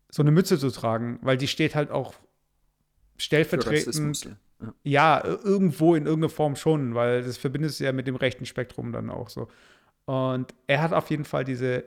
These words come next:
Speaker 1: diesen, äh, diese Mütze getragen und auch bei S N L, das ist so die Saturday Night Live, da haben,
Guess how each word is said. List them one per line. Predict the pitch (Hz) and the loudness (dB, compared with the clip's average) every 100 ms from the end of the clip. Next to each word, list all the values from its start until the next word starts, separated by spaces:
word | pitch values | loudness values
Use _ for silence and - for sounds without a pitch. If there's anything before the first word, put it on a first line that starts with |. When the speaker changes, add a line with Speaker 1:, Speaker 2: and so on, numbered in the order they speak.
| - - | -10 -8
Speaker 1:
diesen, | 127 131 135 - | -6 -4 -6 -4
äh, | 127 123 | -4 -4
diese | 127 | 0
Mütze | 165 220 208 | 0 0 -2
getragen | 185 - 180 170 170 170 160 160 | -4 -2 -2 -2 -2 -4 -4 -4
und | 139 - | -6 -4
auch | 131 | -6
bei | - 131 | 0 0
S | - 127 | 0 -2
N | 131 | -2
L, | 135 175 | 0 0
das | 165 123 | -2 -8
ist | 127 - | -10 -6
so | 127 123 123 123 - | -2 0 -2 -6 -6
die | 123 120 117 117 117 117 117 - _ _ _ | -4 -2 -4 -4 -6 -6 -8 -12 _ _ _
Saturday | - 147 143 139 131 | -6 0 2 2 0
Night | 127 123 | 0 0
Live, | 131 147 - | 0 0 -2
da | 135 127 | 0 0
haben, | 127 | 0